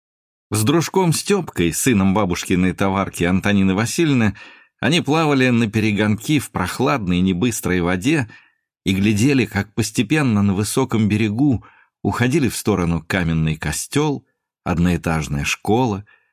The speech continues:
деревянная синагога, церковь с высокими крестами. Стёпа был старше на год, коренастый, физически более сильный,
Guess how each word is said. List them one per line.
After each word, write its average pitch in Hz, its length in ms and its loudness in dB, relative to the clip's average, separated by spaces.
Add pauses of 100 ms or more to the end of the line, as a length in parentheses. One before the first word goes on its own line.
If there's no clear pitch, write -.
(260)
деревянная 123 640 2
синагога, 95 920 -2 (640)
церковь 110 540 -2
с - 100 -10
высокими 87 540 -2
крестами. 78 720 -4 (1080)
Стёпа 120 380 0
был 107 200 2
старше 113 440 -2
на 107 220 2
год, - 260 -14 (340)
коренастый, 95 800 0 (200)
физически 117 720 0
более 87 420 2
сильный, 110 600 0